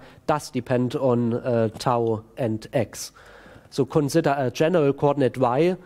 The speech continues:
uh, uh, that depends o-, on tau and x, and, um, formulating the total differential as, um, uh, in terms, expressed in terms of the co-,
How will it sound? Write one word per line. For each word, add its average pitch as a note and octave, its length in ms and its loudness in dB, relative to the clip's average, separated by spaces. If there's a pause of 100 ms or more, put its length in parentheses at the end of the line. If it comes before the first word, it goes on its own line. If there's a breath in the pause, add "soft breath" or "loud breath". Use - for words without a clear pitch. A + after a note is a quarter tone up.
(320 loud breath)
uh, - 40 0
uh, D3 680 4
that C#3 260 0
depends C#3 640 -2
o-, B2+ 340 2
on B2 320 0
tau C#3+ 280 -2
and A#2 140 -6
x, - 400 -6 (460 loud breath)
and, D#3 420 0
um, C#3+ 440 2 (520)
formulating D3 720 4
the C3 120 2
total D#3 320 2
differential D3 680 2 (360 loud breath)
as, - 420 0
um, C3 560 4 (120)
uh, C#3 200 2 (260)
in C#3 140 -2
terms, C#3+ 400 2
expressed D3+ 420 -2
in C#3 60 -4
terms D3 280 2
of D3 200 -4
the B2 300 4 (440 loud breath)
co-, E3 160 0